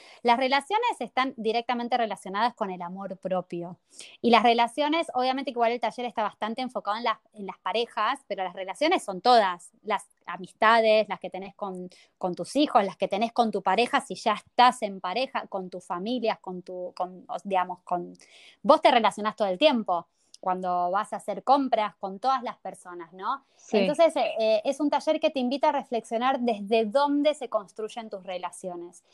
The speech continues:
Speaker 1: Y es esto, si yo quiero una persona extraordinaria al lado mío, yo me tengo que convertir en extraordinario.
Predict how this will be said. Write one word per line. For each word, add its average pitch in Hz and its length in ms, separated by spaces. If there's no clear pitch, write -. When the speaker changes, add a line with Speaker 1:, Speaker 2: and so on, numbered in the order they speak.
Speaker 1:
Y 226 140
es 247 140
esto, 220 300
si 208 180
yo 254 160
quiero 285 220
una 262 360
persona 254 340
extraordinaria 233 680
al 254 60
lado 247 220
mío, 233 520
yo - 260
me 240 120
tengo 202 160
que 185 120
convertir 185 460
en 185 120
extraordinario. 175 800